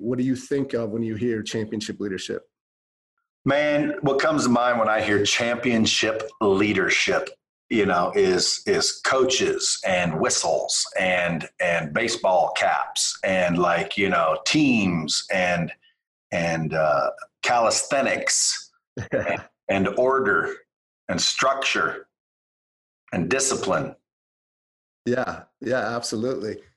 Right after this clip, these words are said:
Speaker 1: Well, maybe tell us a little bit about you and, uh, just, like,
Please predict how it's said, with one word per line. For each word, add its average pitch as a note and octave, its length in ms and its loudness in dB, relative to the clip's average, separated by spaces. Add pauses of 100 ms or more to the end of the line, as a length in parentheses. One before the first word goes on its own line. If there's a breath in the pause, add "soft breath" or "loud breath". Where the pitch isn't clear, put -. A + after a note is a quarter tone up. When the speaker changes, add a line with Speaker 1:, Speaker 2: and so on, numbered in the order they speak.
(800)
Speaker 1:
Well, B2 120 -2
maybe D#3+ 260 4
tell E3+ 200 4
us D#3+ 120 2
a D#3+ 40 0
little D3 200 4
bit D3+ 120 4
about B2+ 520 -2 (420)
you C#3 760 4 (160)
and, A#2 380 0
uh, A2+ 240 -4
just, C3+ 320 -6
like, D#3 160 -2